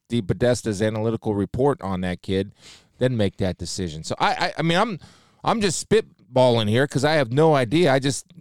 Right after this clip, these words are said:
know how it looks, and it makes me a little anxious because I don't know what he does, and that's frustrating for me that I have no idea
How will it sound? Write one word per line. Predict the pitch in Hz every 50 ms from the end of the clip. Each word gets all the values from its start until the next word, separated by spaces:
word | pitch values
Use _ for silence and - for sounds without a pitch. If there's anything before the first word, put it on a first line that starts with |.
| _ _ _ _ _
know | - 143 151 160 156 143
how | 127 127 143 139 131 120
it | 107 - -
looks, | 104 113 135 156 151 127 - - - - - - _ _ _ _ _ _ _ _ _ _ _ _ _ _ -
and | 113 117 117 117 117 113 113 - _ -
it | 117 110
makes | 110 127 135 127 117 -
me | 135 127 113
a | 110
little | 113 123 127 123 117 101 -
anxious | - 120 131 127 - - - 73 60 - - - - - _ _ _ _ _ _ _
because | - 107 - 120 117 110 110 107 104 95 - - - - - - _ _ _ _ -
I | 123
don't | 147 165 156 127 135
know | 135 127
what | 123 110 113 104
he | 101 95
does, | 87 107 101 76 - - - -
and | 90 95 107
that's | 110 120 113 - -
frustrating | - - - - 131 139 135 - - - 107 98 92 95 92 95
for | - - - 95 92
me | 92 98 113 131 131 113 95 87 87
that | 80 92 90 85
I | 87 95
have | 95 95 92 90 71 80
no | 95 101 110 139 - 208 190
idea | 156 131 120 92 101 104 107 113 117 117